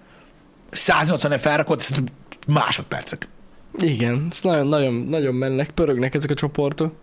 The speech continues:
Speaker 1: Pörögnek. Egyébként hihetetlen durva, hogy a, a prémium kategória itt Magyarországon,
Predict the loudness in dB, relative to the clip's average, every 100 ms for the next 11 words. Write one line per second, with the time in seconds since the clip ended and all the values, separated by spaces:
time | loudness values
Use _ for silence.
0 | -8 0 0 0 -8 -10 -2 0 2 2
1 | 2 2 0 0 2 2 2 2 0 0
2 | -4 -4 0 2 2 0 0 0 0 0
3 | 0 0 2 0 0 0 0 0 0